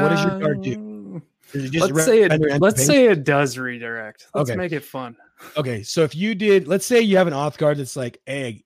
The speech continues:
Speaker 1: slash admin," and you have an auth guard that's like,
Speaker 2: Yep.
Speaker 1: "If you're not auth and you're not an admin, go back to the homepage," or whatever, right?
Speaker 2: Yep.
Speaker 1: Um, if you, so, and then, and then, and then Scully tries to render that. So I, I,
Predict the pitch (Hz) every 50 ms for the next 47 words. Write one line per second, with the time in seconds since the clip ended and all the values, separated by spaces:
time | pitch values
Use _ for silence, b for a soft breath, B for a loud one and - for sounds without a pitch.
0 | _ _ _ - - 139 143 143 147 131 - _ - 127 127 117 98 98 95 90
1 | 85 - _ _ _ _ _ _ _ _ - 135 139 151 160 160 143 147 151 156
2 | 143 - 147 147 143 139 139 127 - 135 113 - - 113 107 - 120 117 127 135
3 | 143 139 - 131 139 139 123 113 110 107 - _ - 127 123 123 120 120 123 123
4 | 123 117 117 120 139 147 147 135 120 107 101 98 98 98 _ _ _ _ _ _
5 | _ _ _ - 120 120 120 107 113 104 110 117 107 _ _ - 113 104 95 95
6 | 104 98 92 101 110 107 - - 101 95 101 110 110 107 104 92 90 95 92 101
7 | - _ _ _ _ - 139 139 139 143 b b b b b b b b b -
8 | 117 139 135 135 135 131 127 120 113 107 101 92 92 95 _ _ _ _ _ _
9 | _ _ _ - _ _ _ _ _ _ _ - 127 123 - 143 160 170 143 -
10 | - 170 170 156 - - 151 160 175 180 180 143 151 165 170 165 175 - - 151
11 | 170 170 165 165 - - - 214 208 208 196 180 - 175 165 165 147 135 143 147
12 | 147 135 135 120 120 110 - - - 160 143 139 123 - - 143 147 127 120 139